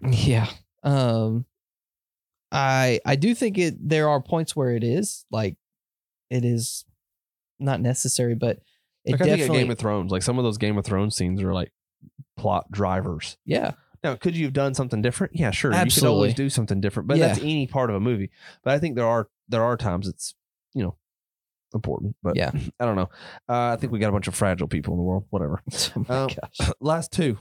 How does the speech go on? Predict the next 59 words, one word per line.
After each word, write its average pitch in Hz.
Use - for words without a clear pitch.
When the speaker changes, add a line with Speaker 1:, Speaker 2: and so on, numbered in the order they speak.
Speaker 2:
Literally, 123
I 101
keep 117
saying 117
last 110
couple, 113
last 110
couple. 123
Well, 104
now 117
we're 110
at 110
the 107
last 98
two. 98
Jean-Claude 214
Van 160
Damme 131
says 117
he 131
was, 110
uh, 107
he 135
wanted 151
to 123
star 131
in 123
the 113
Fast 120
and 110
Fu-, 113
he 131
was 139
wanted 107
to 101
star 107
in 104
the 104
Fast 110
and 104
Furious 113
franchise, 127
but 95
Vin 107
Diesel 107
said, 104
"No, 98
I 95
don't 90
want 98
him." 101
Vin 392
Diesel 139
thinks 107
he's 104
something -
special. 92
Speaker 1:
He -
does. 120